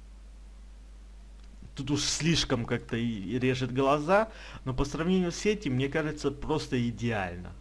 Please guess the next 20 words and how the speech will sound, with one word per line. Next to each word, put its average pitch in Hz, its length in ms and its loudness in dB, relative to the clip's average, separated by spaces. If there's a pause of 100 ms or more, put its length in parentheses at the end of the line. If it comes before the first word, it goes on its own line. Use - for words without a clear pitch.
(800)
И, 220 580 2 (600)
м, - 260 -12 (560)
пейзаж 151 440 6
ночью 170 300 0
тоже 139 280 4
получает 127 680 2
девяточку, 104 720 -2
ребята. 82 460 -10 (1700)
Так. 98 340 2 (640)
И 254 300 2
давайте 147 560 6
ос-, - 320 -6 (140)
посмотрим 143 580 0 (120)
остальное. 190 960 4
Это 170 340 4
у 165 80 2
нас 165 420 2 (800)
тени. 107 480 4 (640)
Тени 226 400 6
тут, 202 460 2